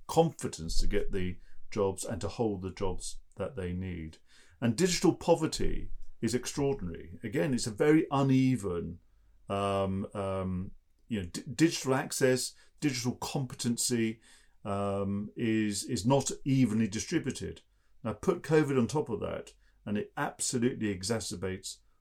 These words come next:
the problem again. So we need to think really hard about how we help the, uh, how we help people. Um, and even if you gave them a computer, Chris, you've still got a problem of, um, they might not have Wi-Fi.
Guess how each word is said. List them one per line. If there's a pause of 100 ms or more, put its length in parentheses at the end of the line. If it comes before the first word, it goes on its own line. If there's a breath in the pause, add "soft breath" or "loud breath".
(100)
the
problem (100)
again.
So
we
need
to
think
really
hard (420 soft breath)
about
how
we
help (560)
the, (140)
uh,
how
we
help
people. (460 soft breath)
Um,
and
even
if
you (320)
gave
them
a
computer,
Chris,
you've
still
got
a
problem
of, (440 soft breath)
um, (320)
they
might
not
have (160)
Wi-Fi.